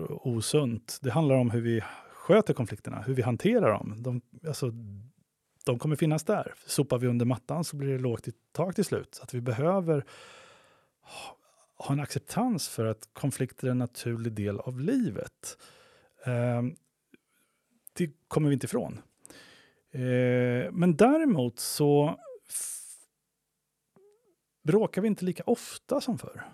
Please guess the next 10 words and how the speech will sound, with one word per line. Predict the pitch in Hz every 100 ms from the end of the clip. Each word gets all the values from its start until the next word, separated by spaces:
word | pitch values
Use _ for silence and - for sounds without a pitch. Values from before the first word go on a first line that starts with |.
| - _ _ _ _ -
Och | 208 - _ - -
framför | - - 165 156 - 165 -
allt, | - 254 165 156 - - -
och | 170
det | 196
tror | 277 302
jag | 240
är | 160
kopplat | 135 - 294 -
till | 120